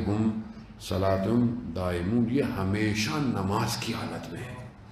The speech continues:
यानी क्या नमाज की हालत में? यानी नमाज किसे कहते हैं? यानी आप नमाज जब पढ़ते हैं, सादी सी नमाज के सादे से मफहूम तो यही है कि आप चीज़ों को हराम कर देते हैं बहुत सारी, और उसके आगे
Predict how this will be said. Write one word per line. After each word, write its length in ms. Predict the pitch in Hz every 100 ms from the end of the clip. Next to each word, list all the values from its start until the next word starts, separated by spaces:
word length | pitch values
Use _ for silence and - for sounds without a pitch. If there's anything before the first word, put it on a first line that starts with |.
| - - - - - - -
यानी 220 | 98 143
क्या 160 | 151 151
नमाज 340 | 143 135 117
की 100 | -
हालत 280 | - - -
में? 140 | - - - - - - - -
यानी 260 | 110 131 156
नमाज 340 | 120 110 131 143
किसे 180 | 156
कहते 240 | 170 123 104
हैं? 200 | 95 - - - -
यानी 160 | 101 110
आप 140 | 104
नमाज 360 | 104 101 107 110
जब 140 | 107 98
पढ़ते 220 | 98 113
हैं, 300 | 113 113 -
सादी 400 | - - 117 117
सी 160 | 117 117 - - - -
नमाज 380 | 101 107 113 113
के 60 | 117
सादे 340 | 107 123 135
से 120 | 127 117
मफहूम 400 | 113 110 131 123
तो 100 | 120
यही 180 | 139
है 160 | 151 135 - - -
कि 60 | -
आप 260 | 113 123 120
चीज़ों 240 | 117 113 127
को 140 | 123 123 127 -
हराम 340 | - 120 147 156
कर 120 | 156
देते 200 | 151 147
हैं 100 | 139
बहुत 180 | 123 123
सारी, 260 | 120 110 107 107 107 - - -
और 160 | 95 113 - -
उसके 260 | 120 - 120
आगे 280 | 110 107